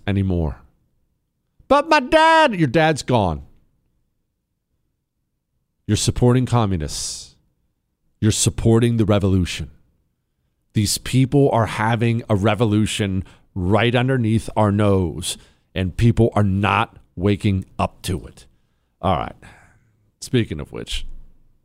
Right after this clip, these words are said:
ah, Lee, you see this?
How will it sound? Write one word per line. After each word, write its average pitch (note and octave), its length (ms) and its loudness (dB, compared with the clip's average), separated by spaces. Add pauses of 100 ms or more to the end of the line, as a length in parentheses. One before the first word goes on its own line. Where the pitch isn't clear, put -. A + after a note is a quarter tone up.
(380)
ah, G2+ 400 -2
Lee, D#2+ 220 -4 (680)
you B2 100 -8
see B2 240 -2
this? B2 240 2